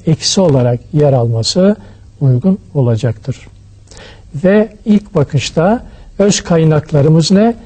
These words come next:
Bu kaynaklarda kayıp mı var, yoksa artış mı var, azalma mı var? İlk bakışta görmek açısından, e, önemli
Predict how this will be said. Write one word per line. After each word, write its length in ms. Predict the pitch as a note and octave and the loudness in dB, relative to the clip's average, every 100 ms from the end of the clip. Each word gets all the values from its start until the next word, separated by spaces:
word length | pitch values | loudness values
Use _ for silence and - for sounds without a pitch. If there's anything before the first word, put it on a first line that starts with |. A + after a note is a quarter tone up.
| - - - | -20 -18 -6
Bu 140 | G#3+ | -6
kaynaklarda 840 | - F#3 F3 E3 - E3 D#3 D#3+ C#3 - - | -2 0 2 0 -2 -2 0 0 -2 -6 -20
kayıp 480 | - D#3 F#3 A3+ - | -6 0 0 0 0
mı 140 | A3 | 2
var, 260 | G#3+ A#3 A#3 - - - - | 4 2 -2 -10 -20 -20 -10
yoksa 380 | D3 D3 - F#3+ | -4 -4 -2 0
artış 460 | E3 D#3 - G3+ - | 0 0 0 -2 2
mı 120 | F#3+ | 2
var, 180 | G3+ G#3+ | 2 2
azalma 560 | E3+ C#3+ D3+ D3 D3+ | 0 0 0 2 2
mı 160 | D3+ B2 | 0 0
var? 220 | B2+ F#3 - - - - | 0 0 -2 -18 -12 -4
İlk 240 | G#3 - | -4 0
bakışta 520 | D3+ - - D#3 B2+ - - - - - | -4 -4 -8 -2 -2 -4 -20 -20 -20 -8
görmek 500 | A#2+ D3 D3 G3+ F3+ | 0 2 4 2 2
açısından, 520 | D3 - D3 B2+ A2+ - - - - - - | -2 -2 -2 -2 -4 -10 -20 -20 -20 -20 -6
e, 240 | C#3+ B2 C#3 - - | -2 0 -2 -6 -2
önemli 540 | D3+ D3+ D3 D#3+ C#3+ | 0 2 4 2 0